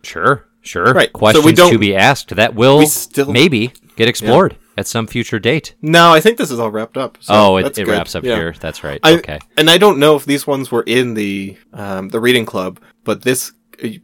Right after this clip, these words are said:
Speaker 2: you should keep reading and continue because Peter Parker, like, grapples with this over a couple
Speaker 1: Yeah.
Speaker 2: issues.
Speaker 1: Yeah,
Speaker 2: Up
Speaker 1: the next
Speaker 2: to
Speaker 1: couple issues, he's kinda thinking about this. He's reflecting on it. I, I do
Speaker 2: I
Speaker 1: have
Speaker 2: mean,
Speaker 1: to say,
Speaker 2: e-,
Speaker 1: I
Speaker 2: even
Speaker 1: don't
Speaker 2: he
Speaker 1: love Mile-, Professor Warren's crisis of conscience,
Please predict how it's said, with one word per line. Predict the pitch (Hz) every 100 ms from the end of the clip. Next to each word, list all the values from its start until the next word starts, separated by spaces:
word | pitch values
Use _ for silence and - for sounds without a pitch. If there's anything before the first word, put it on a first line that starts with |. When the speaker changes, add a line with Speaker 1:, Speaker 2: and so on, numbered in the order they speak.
| 131
Speaker 2:
you | 123
should | 104
keep | - 120 110
reading | 110 98
and | 98
continue | 101 135 123 104
because | - 110 135 110
Peter | - 160 165
Parker, | 139 139 113
like, | 101 95
grapples | 110 117 107 101
with | 95
this | 95 -
over | 95 95
a |
couple | - 120 110
Speaker 1:
Yeah. | 78
Speaker 2:
issues. | 92 120 - _ _ -
Speaker 1:
Yeah, | 131
Speaker 2:
Up |
Speaker 1:
the | 135
next | 156
Speaker 2:
to | 151
Speaker 1:
couple | 117
issues, | 117 - 104
he's | 104 98
kinda | 107 92
thinking | 98 90
about | 87 85
this. | 87 82
He's | - 80
reflecting | 87 - 82 92 85
on | 85
it. | 90
I, | 143 139 -
I | 160
do | 156
Speaker 2:
I |
Speaker 1:
have | 160
Speaker 2:
mean, | 165
Speaker 1:
to | 156
say, | - 180
Speaker 2:
e-, | 131
Speaker 1:
I |
Speaker 2:
even | 151 165
Speaker 1:
don't | 156
Speaker 2:
he | 113
Speaker 1:
love | 104 110 104 - -
Mile-, | 95 98 101
Professor | - 107 110 - 101
Warren's | 87 95 95
crisis | - 95 90 95 90
of | -
conscience, | 85 82 98 -